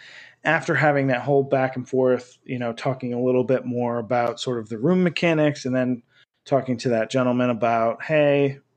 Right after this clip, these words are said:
we're working really hard and, you know, this disappoints us when people are critical but don't have solutions or ideas."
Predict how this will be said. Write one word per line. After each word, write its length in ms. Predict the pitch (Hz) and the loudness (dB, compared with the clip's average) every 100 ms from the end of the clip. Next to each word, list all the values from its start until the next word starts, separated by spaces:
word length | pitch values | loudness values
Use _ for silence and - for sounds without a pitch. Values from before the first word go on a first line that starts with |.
| _ | _
we're 220 | 131 127 | -4 -2
working 640 | 120 123 117 127 120 113 110 | 0 -2 -4 -4 -4 -4 -4
really 240 | 120 113 | -2 -2
hard 560 | 110 175 160 151 147 131 | 0 2 4 2 2 0
and, 260 | 117 107 - _ _ _ _ | -2 -6 -14 _ _ _ _
you 80 | - | -8
know, 200 | 110 104 | -6 -6
this 240 | 98 110 | -6 -8
disappoints 580 | - - - - 165 151 | -6 -10 -10 -4 -2 0
us 140 | 156 - | -2 -2
when 100 | 127 | -4
people 300 | 127 123 113 | -4 -2 -2
are 220 | 107 - _ - | -2 -6 _ -10
critical 460 | - 139 135 127 | -2 0 2 2
but 160 | 120 117 | 2 0
don't 220 | 117 110 | -2 -4
have 180 | 120 107 | -6 -6
solutions 840 | - 107 147 170 - 165 156 156 131 | -6 0 2 2 0 0 0 0 -2
or 160 | - | -4
ideas." 720 | 113 104 151 170 160 156 147 | -4 -4 0 2 4 4 0